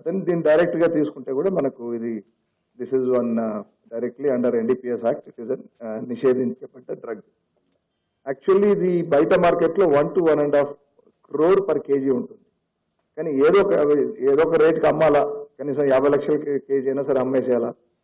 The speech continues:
ఆ, అమ్మి ముందు డబ్బులు తీసుకోవాలా, చే-, దీంతో డబ్బులు చేసుకోవాలన్న ఉద్దేశంతోన. కానీ ఏం చేయాలో తెలియక, ఎందుకంటే అంజిరెడ్డి ఇతను డైరెక్ట్ చేసేవాళ్ళు లేడు కాబట్టి, వీళ్ళకి డైరెక్ట్ లింక్స్ లేవు కాబట్టి, వీళ్ళు ముందు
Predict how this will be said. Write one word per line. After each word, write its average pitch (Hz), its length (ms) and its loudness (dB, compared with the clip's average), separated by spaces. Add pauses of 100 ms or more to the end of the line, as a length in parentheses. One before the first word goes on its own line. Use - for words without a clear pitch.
(480)
ఆ, 123 40 -8 (180)
అమ్మి 156 240 0
ముందు 147 220 2
డబ్బులు 139 300 0
తీసుకోవాలా, 135 420 0 (200)
చే-, 131 180 -4
దీంతో 131 280 -6
డబ్బులు 131 400 -6
చేసుకోవాలన్న 120 540 -6
ఉద్దేశంతోన. 120 520 -8 (680)
కానీ 165 160 -4 (100)
ఏం 185 100 2
చేయాలో 185 300 4
తెలియక, 165 220 0
ఎందుకంటే 160 340 2
అంజిరెడ్డి 165 440 2
ఇతను 143 280 2
డైరెక్ట్ 180 300 0
చేసేవాళ్ళు 160 420 2
లేడు 147 200 2
కాబట్టి, 139 360 0 (540)
వీళ్ళకి 147 300 -4
డైరెక్ట్ 175 320 2
లింక్స్ 160 260 -2
లేవు 151 220 6
కాబట్టి, 143 360 0 (640)
వీళ్ళు 147 300 0 (320)
ముందు 170 180 0